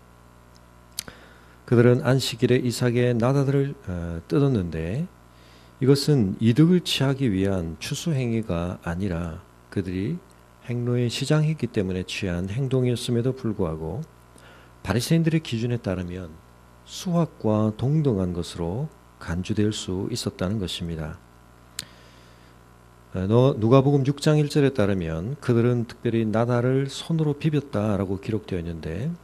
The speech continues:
이것은 타작으로도 간주될 수 있다는 것입니다. 어, 바리새인들은 안식일에 관한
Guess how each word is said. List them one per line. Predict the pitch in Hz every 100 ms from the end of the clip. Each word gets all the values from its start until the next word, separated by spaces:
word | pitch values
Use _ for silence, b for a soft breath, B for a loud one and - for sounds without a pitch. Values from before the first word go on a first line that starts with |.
| - -
이것은 | 104 104 - 117 117 - - -
타작으로도 | - 131 151 156 143 98 85 101 147 - -
간주될 | - 87 90 92 101
수 | 95 - 87 92
있다는 | 120 - 90 104
것입니다. | 90 - 87 82 78 80 - - - - - - - - - - - B B B B B B B - - -
어, | 107
바리새인들은 | 120 117 - 131 120 131 120 101
안식일에 | 113 151 151 - 123 123 123
관한 | 123 98 101 98 85 82